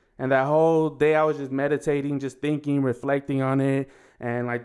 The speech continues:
like, disconnecting from these people. And, you know, some of them were really,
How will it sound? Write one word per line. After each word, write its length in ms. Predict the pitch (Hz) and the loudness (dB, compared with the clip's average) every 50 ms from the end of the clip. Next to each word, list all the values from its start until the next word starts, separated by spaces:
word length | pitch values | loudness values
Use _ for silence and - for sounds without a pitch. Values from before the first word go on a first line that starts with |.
| - - - | -10 -14 -10
like, 240 | 123 123 120 123 117 | -8 -8 -8 -8 -8
disconnecting 580 | 151 151 147 - 139 127 143 151 143 147 143 131 | -8 -8 -8 -6 -4 -4 -2 -2 -2 -4 -6 -6
from 180 | - 147 143 | -6 -6 -6
these 140 | 143 135 - | -6 -8 -10
people. 360 | - 156 143 - 139 143 143 139 | -12 -14 -12 -10 -8 -6 -6 -6
And, 220 | 131 131 127 131 | -6 -8 -8 -6
you 80 | 143 143 | -6 -6
know, 140 | 139 135 | -6 -6
some 180 | 127 - 170 185 | -6 -2 -2 0
of 60 | 190 | 2
them 160 | 190 196 185 | 2 2 2
were 140 | 170 156 147 | 2 2 2
really, 440 | 139 156 170 170 165 165 160 156 | 2 2 2 2 2 2 2 0